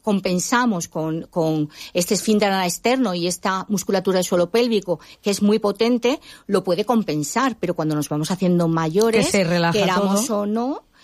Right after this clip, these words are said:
Speaker 1: vamos a sufrir, pues, este déficit de esta musculatura, esta disfunción de este esfínter externo, que es el voluntario, y si además nos falta porque nos hemos operado, esta, este, estas, este, digamos, almohadillado
Speaker 2: Pues nos puede,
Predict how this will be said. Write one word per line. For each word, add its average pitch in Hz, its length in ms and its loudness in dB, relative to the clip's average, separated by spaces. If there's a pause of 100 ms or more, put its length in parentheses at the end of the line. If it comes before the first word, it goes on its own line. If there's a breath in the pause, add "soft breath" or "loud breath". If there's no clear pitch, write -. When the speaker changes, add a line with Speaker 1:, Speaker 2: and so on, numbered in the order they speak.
(240 loud breath)
Speaker 1:
vamos 196 480 -2
a 226 300 -2
sufrir, 226 720 -2
pues, - 340 -4
este 190 480 -4
déficit 208 680 -2
de - 160 -4
esta 165 200 -4
musculatura, 160 800 0 (380 loud breath)
esta 185 480 0 (300 loud breath)
disfunción 214 880 0
de 180 60 -2
este 170 180 -4
esfínter 226 560 0
externo, 226 480 0
que 180 80 -6
es - 80 -6
el 160 100 -6
voluntario, 165 500 2
y 269 40 4
si 233 120 0
además 165 400 0 (180 loud breath)
nos 196 260 0
falta 226 400 0
porque 160 200 -4
nos 147 180 -2
hemos 165 320 -2
operado, 170 720 0 (440 loud breath)
esta, 185 480 -2 (220)
este, 190 600 -2
estas, 190 600 -4
este, 185 600 0
digamos, 185 420 0
almohadillado 175 840 2
Speaker 2:
Pues 226 80 2
nos 208 120 2
puede, 240 120 2